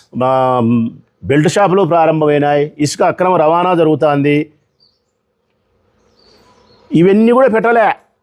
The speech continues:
ఇది పోలీసు వాళ్ళు పట్టుకున్నారు కదా, కేసు పెట్టినారు కదా, ఇదిగో మీ వాళ్ళే తెలుగుదేశం పార్టీ అభ్యర్థి అని చెప్పి ఉండబడిన సత్యాన్ని ఇందులో చూపించినారబ్బా. పెద్ద ఆయన ఏమనలే.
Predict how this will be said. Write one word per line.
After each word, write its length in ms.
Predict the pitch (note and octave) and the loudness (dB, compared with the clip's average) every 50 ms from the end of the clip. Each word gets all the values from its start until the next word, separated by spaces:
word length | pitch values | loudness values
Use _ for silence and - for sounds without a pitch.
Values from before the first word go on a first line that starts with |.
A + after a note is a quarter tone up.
| _ _ _ _ _ _ - _ - | _ _ _ _ _ _ -20 _ -4
ఇది 100 | F3+ G3+ | -2 -2
పోలీసు 320 | C#3+ - E3 G3+ A#3 F#3+ B3 | 0 0 0 0 2 2 2
వాళ్ళు 140 | B3+ A#3+ G#3+ | 2 2 2
పట్టుకున్నారు 460 | G#3 G3 - A3+ A3+ A3 G#3 G3 F#3+ | 0 -4 -2 -2 -2 0 0 2 2
కదా, 340 | F#3 E3+ F#3 G#3+ B3+ - - - _ _ _ _ _ _ _ _ _ _ _ _ _ _ _ _ _ _ _ _ _ _ _ _ _ _ _ - | 2 2 2 2 0 0 -4 -8 _ _ _ _ _ _ _ _ _ _ _ _ _ _ _ _ _ _ _ _ _ _ _ _ _ _ _ -2
కేసు 220 | F3+ A3+ G#3 F#3+ F#3+ | 0 0 0 0 0
పెట్టినారు 380 | F#3+ D#3+ C#3 G3+ G#3 G3+ F#3+ | -2 -2 -2 0 0 0 2
కదా, 380 | E3+ E3+ D#3 E3+ F3+ - - - _ _ _ _ _ _ _ _ _ _ _ _ _ _ _ | 0 0 2 2 0 0 -2 -6 _ _ _ _ _ _ _ _ _ _ _ _ _ _ _
ఇదిగో 160 | - A3+ G#3+ G3+ | -4 0 0 2
మీ 180 | E3+ E3+ G3 | 2 2 2
వాళ్ళే 320 | G#3+ A3 G#3+ G#3+ G#3 G#3+ G3 | 2 2 0 0 0 -2 -2
తెలుగుదేశం 500 | - F#3 F3 F#3 F#3+ F#3+ C#3+ F#3 F3+ D3 | -2 -2 0 0 0 0 0 -2 -2 -2
పార్టీ 280 | E3+ E3+ E3 D3+ E3 | -2 -2 -2 0 -2
అభ్యర్థి 400 | D#3 C#3+ C3+ D#3+ F3 C#3 - E3+ | -2 -2 0 -2 -2 0 0 0
అని 100 | D#3 D3+ | 0 2
చెప్పి 520 | C#3 D3+ C#3+ - D#3 D3+ C#3 C3 C3+ C#3+ - _ _ _ _ _ _ D#2+ F2 | 0 -2 -2 -2 -2 0 0 0 -2 -4 -8 _ _ _ _ _ _ -12 -6
ఉండబడిన 600 | G#2+ C#3 E3 F#3+ F3+ A3+ A3 A3+ A3 A3 A3 A3 | -2 0 0 2 2 2 0 2 0 0 0 0
సత్యాన్ని 600 | - - - D3+ - - - G3 G3 G3 G#3 A3+ | -2 -2 -4 -4 -4 -2 -2 0 0 2 2 0
ఇందులో 260 | G3 E3+ F3 F3+ F#3+ | 0 2 2 2 2
చూపించినారబ్బా. 720 | E3+ D#3+ D#3+ D3+ D#3 D#3 - D#3+ C#3 C3 A#2 A2 A#2+ A2 A2+ - _ _ _ _ _ _ _ _ _ _ - | 2 0 0 0 -2 -4 -2 -2 -2 -2 0 0 -2 -4 -4 -8 _ _ _ _ _ _ _ _ _ _ -6
పెద్ద 180 | B2+ C3+ D3+ E3+ | -4 -2 0 0
ఆయన 180 | F3 F3 D#3+ | 2 2 2
ఏమనలే. 360 | D#3+ D#3 D3 C#3+ B2+ B2 A#2+ | 0 0 0 0 0 -2 -2